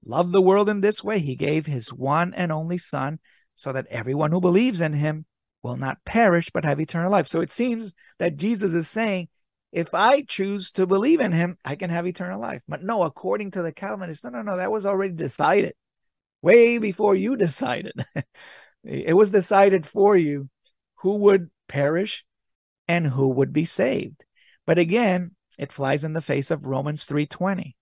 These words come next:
I mean, sorry, Revelation three twenty, where it says, "See, this is Jesus speaking, I stand at the door and knock. If anyone hears my voice and opens the door, I will come to him and eat with him,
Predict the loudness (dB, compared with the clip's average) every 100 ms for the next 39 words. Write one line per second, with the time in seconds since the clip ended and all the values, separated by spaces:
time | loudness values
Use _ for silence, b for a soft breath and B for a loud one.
0 | -2 0 0 2 2 2 2 2 4 4
1 | 2 -2 -4 -2 -2 -4 -6 -4 -4 -2
2 | 0 0 0 -2 -2 -4 -6 b b b
3 | b b -10 -8 -6 -4 -4 -2 -4 -4
4 | -6 -6 -8 -8 -8 -6 -4 -2 -2 -4
5 | -6 -6 -2 -2 -2 -6 -20 _ _ _
6 | _ -8 -4 -2 -2 -4 -4 -6 0 2
7 | 2 0 0 0 2 2 0 -4 -12 -12
8 | -6 0 0 0 -4 -4 0 2 0 -4
9 | _ _ _ _ -10 -6 -4 -2 0 0
10 | -2 -2 -2 -2 -2 -4 -8 -20 _ -4
11 | -4 -6 -12